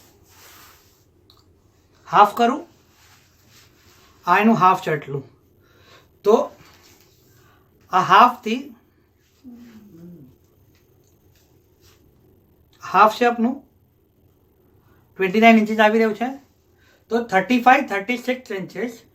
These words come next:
જે પણ મેઝરમેન્ટ આવે આપનું હાફનું, એમાં પ્લસ ફાઈવ to સિક્સ ઇંચીસ એડ કરજો.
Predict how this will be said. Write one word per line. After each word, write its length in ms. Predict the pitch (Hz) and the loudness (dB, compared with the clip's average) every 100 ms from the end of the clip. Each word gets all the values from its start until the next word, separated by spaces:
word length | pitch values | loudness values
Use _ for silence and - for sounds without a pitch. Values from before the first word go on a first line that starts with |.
| _ _ _ _ | _ _ _ _
જે 160 | 160 165 | -6 -4
પણ 220 | 190 269 | 0 4
મેઝરમેન્ટ 460 | 247 202 214 220 208 | 4 4 2 0 2
આવે 220 | 185 180 | 2 2
આપનું 240 | 185 185 190 | -2 -4 -8
હાફનું, 640 | 156 175 - 170 226 - _ _ _ _ _ | -4 -6 -6 -12 -12 -12 _ _ _ _ _
એમાં 320 | 175 202 214 | 0 2 2
પ્લસ 300 | 202 214 269 - | 4 2 2 -2
ફાઈવ 200 | 196 220 226 | -2 -2 -4
to 100 | 254 | -8
સિક્સ 360 | - 233 - | -6 -8 -8
ઇંચીસ 260 | 214 190 196 | -12 -10 -2
એડ 240 | 180 180 | 0 0
કરજો. 380 | 196 175 156 208 | -2 -6 -6 -10